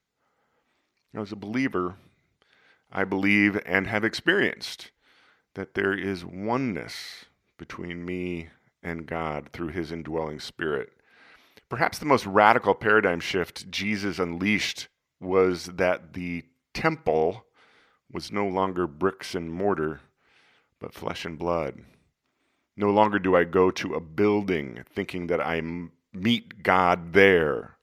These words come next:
pay him a visit, and hope that he shows up. I am the temple, and God is in me. God is with me always.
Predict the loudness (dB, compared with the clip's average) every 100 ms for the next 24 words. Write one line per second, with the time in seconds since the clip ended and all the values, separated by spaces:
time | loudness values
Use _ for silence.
0 | _ -2 0 0 2 6 6 4 -4 _
1 | _ _ _ _ -10 -4 -4 -4 -4 -4
2 | -2 -2 -2 -4 -6 _ _ _ _ _
3 | _ _ _ _ 2 6 6 6 2 4
4 | 6 6 4 0 -8 -16 _ -16 -10 -10
5 | -8 -14 -16 _ _ _ _ _ _ _
6 | _ -14 -12 -6 -4 -2 -2 -6 -12 _
7 | _ _ _ _ -10 -6 -4 -4 -4 -4
8 | -4 -2 -4 -6 -4 -2 -2 -4 -8 -8
9 | -10 -18 _ _ _ _ -10 -8 -8 -10
10 | -12 -18 -20